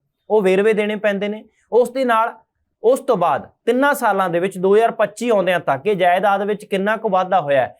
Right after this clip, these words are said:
ਇਸ ਦੇ ਵੇਰਵੇ ਵੀ ਵਿਜੀਲੈਂਸ ਨੂੰ ਜ਼ਰੂਰ ਜਾਂਚ ਪੜਤਾਲ ਤੋਂ ਬਾਅਦ ਸਾਂਝੇ ਕਰਨੇ ਚਾਹੀਦੇ ਨੇ। ਸਭ ਦੀ ਨਜ਼ਰ ਹੋਵੇਗੀ ਕਿ ਜੇਕਰ ਮਾਇਆ ਦੋ ਨੰਬਰ ਨਾਲ ਇਕੱਠੀ ਕੀਤੀ ਜਾ ਰਹੀ ਸੀ ਤੇ ਵਾਧਾ ਕਿੰਨਾ ਹੋਇਆ, ਕਿਉਂਕਿ ਤਨਖਾਹ ਵਿਧਾਇਕ ਦੀ ਜਿੰਨੀ ਹੁੰਦੀ ਹੈ, ਉਸ ਦੇ ਨਾਲ ਤਾਂ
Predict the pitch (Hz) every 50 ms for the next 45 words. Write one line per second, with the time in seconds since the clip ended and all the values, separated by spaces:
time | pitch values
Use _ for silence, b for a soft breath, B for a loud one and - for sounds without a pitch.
0 | b b b 202 220 214 220 240 233 208 185 185 185 202 202 220 208 165 165 175
1 | - - _ _ _ _ _ _ _ - 170 190 226 220 269 254 240 220 202 -
2 | 196 196 202 190 185 196 226 220 180 151 - 139 139 185 190 196 208 196 196 208
3 | 190 170 - 190 175 175 180 170 185 180 170 180 180 175 175 - 196 208 214 190
4 | 175 147 165 147 151 156 151 143 170 175 196 220 185 185 160 151 165 170 - _
5 | _ - - 202 220 214 208 240 220 208 190 202 214 214 202 175 156 190 196 185
6 | 214 220 - - _ _ _ _ _ - 208 180 180 226 233 - 269 240 214 196
7 | 180 180 190 208 208 170 175 175 202 226 240 226 233 254 247 247 240 240 233 220
8 | 226 214 226 214 - 214 190 - 220 214 190 202 185 185 185 208 202 - 240 -
9 | - 254 208 226 247 226 220 240 - - 180 165 160 160 156 143 127 117 104 -
10 | b b b b - 190 - - 214 - 208 190 160 - - 190 220 254 254 254
11 | 233 233 185 175 175 - 214 226 233 190 196 190 208 220 208 196 196 185 226 233
12 | 233 214 208 220 226 226 214 208 202 208 202 - 214 208 220